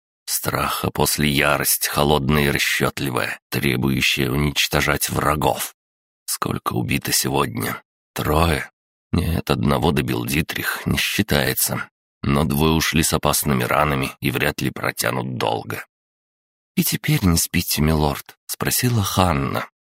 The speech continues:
Людвиг уронил меч и кинулся поднимать. Опять робеет, становится жалким и неловким. Какого вечного? Хорошо, что в бою страшно и некогда думать о девушках.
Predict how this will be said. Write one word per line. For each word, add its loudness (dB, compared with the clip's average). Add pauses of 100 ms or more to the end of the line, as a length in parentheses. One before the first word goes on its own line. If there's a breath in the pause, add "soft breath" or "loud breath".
(240)
Людвиг 0
уронил 4
меч 2
и -2
кинулся -2
поднимать. -4 (320)
Опять 0
робеет, 0
становится 0
жалким 2
и 0
неловким. -2 (340)
Какого -4
вечного? -2 (360)
Хорошо, 0
что 2
в 2
бою 4
страшно 0
и -2
некогда 0
думать 0
о -4
девушках. -4